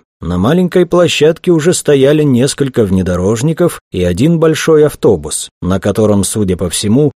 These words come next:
приехали участники конференции по проблемам продовольствия. Выйдя из натопленного салона Volvo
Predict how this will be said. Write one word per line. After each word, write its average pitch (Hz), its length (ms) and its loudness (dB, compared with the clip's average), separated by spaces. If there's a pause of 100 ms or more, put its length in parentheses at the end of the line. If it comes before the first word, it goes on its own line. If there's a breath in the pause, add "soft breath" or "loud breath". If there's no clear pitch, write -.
приехали 113 520 0
участники 107 680 -2
конференции 117 760 -2
по 139 160 -2
проблемам 104 520 0
продовольствия. 95 880 -4 (180)
Выйдя 135 560 0
из 120 140 -2
натопленного 127 720 0
салона 123 420 0
Volvo 117 600 2